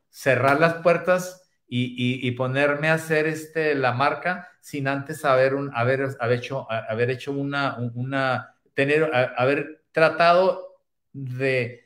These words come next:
y tener la experiencia de que la gente se acostumbre a tener nuestra marca, porque nuestra marca mucha gente la esconde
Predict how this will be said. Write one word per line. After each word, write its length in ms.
y 180
tener 260
la 80
experiencia 680
de 80
que 100
la 120
gente 220
se 120
acostumbre 480
a 60
tener 220
nuestra 260
marca, 380
porque 240
nuestra 280
marca 320
mucha 220
gente 280
la 100
esconde 520